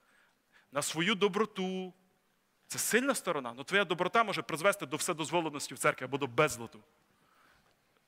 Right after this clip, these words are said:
Це може бути, знову ж таки, акцент на святість, но це може призвести до надмірної строгості.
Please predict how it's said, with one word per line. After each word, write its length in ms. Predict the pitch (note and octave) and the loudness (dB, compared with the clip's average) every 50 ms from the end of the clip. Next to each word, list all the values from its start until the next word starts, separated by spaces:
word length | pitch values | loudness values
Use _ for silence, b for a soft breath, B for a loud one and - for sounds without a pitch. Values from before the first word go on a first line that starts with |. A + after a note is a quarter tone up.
| _ _ _ | _ _ _
Це 140 | - E3 E3+ | -2 -2 0
може 220 | D3+ D#3 D3+ E3+ | 0 2 0 0
бути, 200 | E3 G#3+ G#3 A#3+ | -2 -2 -4 -4
знову 200 | E3 C#3+ F#3 A#3 | -2 -2 -2 -4
ж 60 | A3 | -4
таки, 120 | - - D3+ | -2 -2 -2
акцент 300 | - - D#3 E3+ F3 - | -2 0 -2 -2 -2 -2
на 80 | A3+ | -4
святість, 440 | - - F#3+ F#3 F3+ F3+ F3+ D3+ - | -2 2 4 4 4 4 2 -4 -10
но 60 | B2+ | -8
це 100 | - D#3 | -6 -6
може 180 | D3 D#3+ E3 F#3 | -4 -2 -2 -4
призвести 420 | - - E3+ D#3+ F#3+ F#3+ - - | -2 -4 0 2 2 2 0 -2
до 120 | D3 C3+ C#3 | -6 -6 -4
надмірної 500 | C#3+ D3+ C#3+ D3 F3 F3+ F3+ F3+ F#3 F3+ | -4 -4 -2 -2 -2 -2 -2 -4 -8 -10
строгості. 580 | - - - E3+ D#3+ C#3 A2+ G#2+ - - - | -10 -8 -6 -4 -4 -4 -6 -8 -16 -16 -16